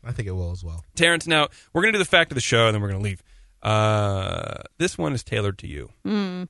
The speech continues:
Speaker 1: Oh, okay. Go for it.
Speaker 2: Okay, this is very specific to you. Uh, actually, I should ask you, well, I'll just, I'll just, I'll just bust your bubble now. So, uh, your favorite food is churros.
Speaker 1: Love 'em.
Speaker 2: At the Disneyland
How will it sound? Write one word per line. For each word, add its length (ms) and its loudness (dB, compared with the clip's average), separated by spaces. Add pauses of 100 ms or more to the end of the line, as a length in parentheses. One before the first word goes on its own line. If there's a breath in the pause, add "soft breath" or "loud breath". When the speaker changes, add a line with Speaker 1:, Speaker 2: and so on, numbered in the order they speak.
(140)
Speaker 1:
Oh, 240 -2 (140)
okay. 320 -2
Go 100 -8
for 160 -2
it. 80 -6 (120)
Speaker 2:
Okay, 200 -4
this 160 -8
is 80 -10
very 180 0
specific 520 -8
to 120 -12
you. 160 -10 (480)
Uh, 520 2
actually, 200 2
I 40 4
should 180 2
ask 240 2
you, 100 -14
well, 360 2 (580 soft breath)
I'll 140 0
just, 260 -6
I'll 80 2
just, 220 -6 (180)
I'll 100 -8
just 160 -16 (160)
bust 280 -4
your 80 -16
bubble 220 -8
now. 160 -16 (340 soft breath)
So, 340 6
uh, 380 6
your 240 2
favorite 320 4
food 260 4
is 100 -2
churros. 640 -2 (160)
Speaker 1:
Love 520 0
'em. 200 -6
Speaker 2:
At 140 -4
the 80 -4
Disneyland 680 -8